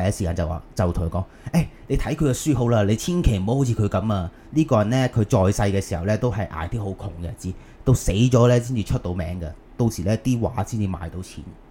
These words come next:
點知佢阿媽就講話，佢個仔當時點答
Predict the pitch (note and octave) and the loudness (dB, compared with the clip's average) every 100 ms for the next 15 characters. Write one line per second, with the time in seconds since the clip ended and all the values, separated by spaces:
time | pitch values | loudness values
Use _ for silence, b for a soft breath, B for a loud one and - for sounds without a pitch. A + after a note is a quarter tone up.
0 | B B B B - A2 C3 A#2 F#2+ G#2 | B B B B 0 2 2 2 0 0
1 | G2+ - D#2+ E2 D#2+ - - - G#2 - | -4 -6 -10 -12 -12 -16 -10 -2 -2 0
2 | G2+ - - G2+ A2 - - D#2+ - E2 | -2 -2 -4 -2 -4 -6 -10 -14 -12 -12
3 | - F2 | -10 -10